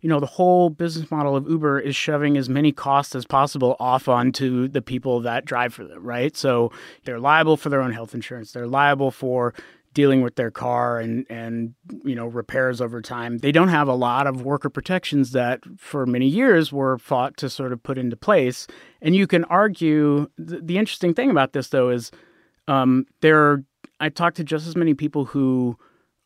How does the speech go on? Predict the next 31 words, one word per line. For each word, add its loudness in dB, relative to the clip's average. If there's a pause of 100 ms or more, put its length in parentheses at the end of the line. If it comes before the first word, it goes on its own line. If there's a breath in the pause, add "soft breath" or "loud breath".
(200)
are -2
angry 2
about 4 (100)
not 0
having 2
those 2
protections -2
versus 0
people -2
who 0
are 2
like, 2
"Look, 0
I 2
don't 2
wanna 2
be -2
an -4
employee -6
and -6
I -6
actually -4
do 2
prefer -8
this -10
model." -6
So 4 (320 loud breath)
it's -6
not 6
as 2
clean 2